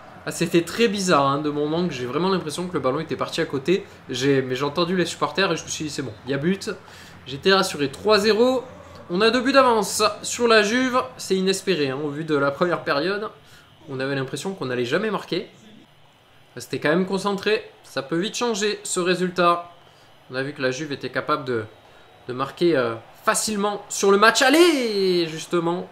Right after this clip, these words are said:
la première réponse. Et Courtois qui, qui se, qui s'oppose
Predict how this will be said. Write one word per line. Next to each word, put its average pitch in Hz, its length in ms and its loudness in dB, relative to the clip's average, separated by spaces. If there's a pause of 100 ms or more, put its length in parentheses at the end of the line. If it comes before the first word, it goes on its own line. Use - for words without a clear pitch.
(140)
la 165 160 -2
première 175 360 -2
réponse. 208 600 -4 (800)
Et 165 340 0
Courtois 233 300 -2
qui, 196 420 -6
qui 214 200 -12
se, 196 400 0
qui - 180 -8
s'oppose 220 640 0